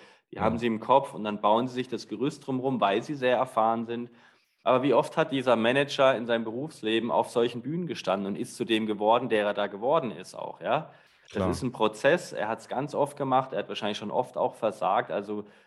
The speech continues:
Speaker 1: sich mit denen zu vergleichen, ist natürlich dann auch selbstbewusst.
Speaker 2: <laughs>
Speaker 1: Und selbst die Jungs haben oft auch geskriptete Reden, die sie eins zu eins ablesen, aber so gut sind, dass man das eben nicht merkt.
Speaker 2: Mhm.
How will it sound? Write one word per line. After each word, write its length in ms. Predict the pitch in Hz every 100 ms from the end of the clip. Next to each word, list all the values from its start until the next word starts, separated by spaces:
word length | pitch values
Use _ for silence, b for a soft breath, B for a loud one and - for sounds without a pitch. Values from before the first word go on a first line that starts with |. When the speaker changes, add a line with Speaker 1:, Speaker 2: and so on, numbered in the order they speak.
| B
Speaker 1:
sich 200 | 120 113
mit 180 | 117 -
denen 220 | 110 127
zu 120 | 135
vergleichen, 600 | 123 107 92 98 131 160
ist 180 | 110 120
natürlich 340 | 123 - 123 117
dann 160 | 113
auch 140 | 95 101
selbstbewusst. 840 | 107 127 - 170 156 180 - - b b b
Speaker 2:
<laughs> 160 | - -
Speaker 1:
Und 320 | 120 127 -
selbst 480 | 107 131 165 - -
die 100 | 135
Jungs 520 | 120 151 147 165 -
haben 180 | 123 131
oft 260 | - 151 -
auch 260 | - 123 -
geskriptete 720 | 120 - 147 143 131 117 101
Reden, 280 | 104 127
die 120 | 131 120
sie 140 | 113
eins 300 | - 113 131
zu 100 | 98
eins 200 | 104 110
ablesen, 500 | - - 147 135 -
aber 500 | 80 107 107 - - -
so 200 | - 127
gut 300 | 131 127 139
sind, 200 | - 131
dass 200 | 110 113
man 140 | 110
das 160 | 107 107
eben 200 | 82 104
nicht 220 | 104 110
merkt. 420 | 165 180 - - _ _ _ _ _ -
Speaker 2:
Mhm. 460 | 92 85 85 101